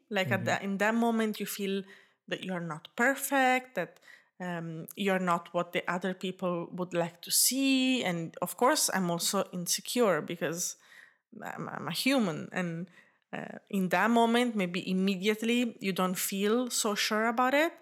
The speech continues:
Speaker 2: Mm-hmm.
Speaker 1: but it's always something that you don't regret after.
Speaker 2: Yes.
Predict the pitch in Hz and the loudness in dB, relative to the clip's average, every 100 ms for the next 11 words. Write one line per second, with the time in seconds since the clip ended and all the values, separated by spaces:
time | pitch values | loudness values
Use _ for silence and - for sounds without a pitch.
0 | - 131 117 147 190 220 233 226 - 233 | -10 -6 -4 -2 2 4 4 2 0 0
1 | 262 277 269 240 247 277 247 226 202 208 | 2 2 2 2 0 -2 -4 -4 -2 -2
2 | 202 - 190 185 202 202 - - 175 - | -2 -2 -2 0 0 0 -4 -6 -6 -6
3 | - - 107 - - _ - 120 101 - | -10 -6 -4 -6 -12 _ -6 -6 -6 -12